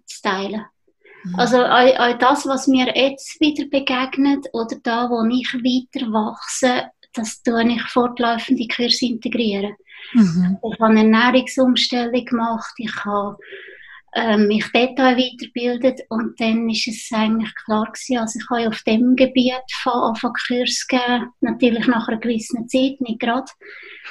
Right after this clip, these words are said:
Speaker 1: aber, ähm, also einfach alles, wo ich lebe,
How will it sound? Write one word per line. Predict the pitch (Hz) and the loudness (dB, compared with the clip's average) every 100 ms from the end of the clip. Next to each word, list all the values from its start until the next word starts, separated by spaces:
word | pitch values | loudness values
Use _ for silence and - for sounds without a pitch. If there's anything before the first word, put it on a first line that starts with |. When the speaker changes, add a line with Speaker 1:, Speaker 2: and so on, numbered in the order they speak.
| - - | -20 -4
Speaker 1:
aber, | 233 226 | -2 0
ähm, | 240 233 240 | 0 0 0
also | 233 220 | 0 2
einfach | 247 233 247 - - - | 4 4 0 -6 -6 0
alles, | 240 277 277 - | 4 4 2 -4
wo | 247 247 247 | -6 -2 0
ich | 254 262 - - - - - - | 0 -2 -4 -6 -8 -12 -16 -10
lebe, | 214 208 208 226 - 311 320 | -4 -4 -4 -6 -6 -2 -2